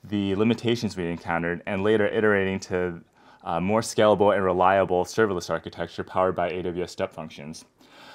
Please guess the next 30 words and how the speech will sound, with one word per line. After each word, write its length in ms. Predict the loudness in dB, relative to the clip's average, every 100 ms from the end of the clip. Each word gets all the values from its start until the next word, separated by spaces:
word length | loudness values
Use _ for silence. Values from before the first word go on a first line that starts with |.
| 0
By 140 | 2
the 80 | 2
end 140 | 2
of 80 | 2
this 120 | 0
talk, 280 | -2 0 0
we 80 | 0
hope 280 | -2 -4 -2
you 60 |
understand 720 | 0 0 -4 -2 2 2 0 -6
some 180 | -6
of 60 | -4
the 180 | -2 -2
trade-offs 420 | -2 -2 -2 -2
we 60 | -4
made, 280 | -2 -2 -2
as 220 | -6 -4
well 280 | 2 4 4
as 480 | 2 0 -2 -6 -14
the 220 | -6 -4
major 240 | -4 -4 -4
benefits 560 | -4 -4 -4 -6 -6
we 80 | -8
achieved 420 | -8 -6 -6 -6
as 220 | -6 -8 -8
a 60 |
result 360 | -10 -4 -4 -4
of 80 | -10
our 120 | -10
transition. 580 | -12 -14 -14 -14 -16